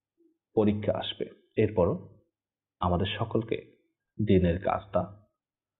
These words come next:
পরিচালনা করতে হবে, এই কাজের মধ্যে লেগে থাকতে হবে। ইনশাআল্লাহ শেষে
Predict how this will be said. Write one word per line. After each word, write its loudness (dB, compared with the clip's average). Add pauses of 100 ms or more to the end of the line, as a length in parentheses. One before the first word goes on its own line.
(320)
পরিচালনা 4
করতে -4
হবে, 0
এই 0
কাজের -2
মধ্যে 0
লেগে 2
থাকতে -8
হবে। -4
ইনশাআল্লাহ -4
শেষে -2